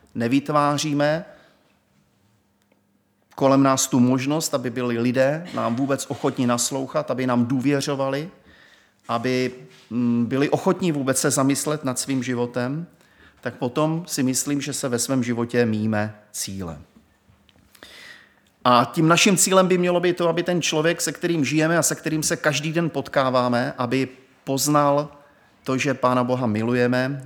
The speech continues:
a že milujeme i jej, že nám není lhostejný a že mu chceme být užiteční.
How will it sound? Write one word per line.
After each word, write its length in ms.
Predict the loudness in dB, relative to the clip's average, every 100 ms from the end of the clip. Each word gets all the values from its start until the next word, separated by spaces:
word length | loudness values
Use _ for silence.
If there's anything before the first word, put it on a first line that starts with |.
| -12
a 60 | -10
že 160 | -4
milujeme 500 | -2 -2 -2 0 -2
i 100 | -4
jej, 360 | -6 -4 -4 -4
že 120 | -4
nám 200 | -4 -2
není 240 | 2 2 2
lhostejný 800 | -2 -6 -6 -6 -6 -6 -8 -12 -20 -20 -18
a 60 | -6
že 140 | -2
mu 100 | -2
chceme 340 | -2 -4 -4
být 220 | -4 -8 -10
užiteční. 800 | -12 -12 -14 -16 -16 -18 -20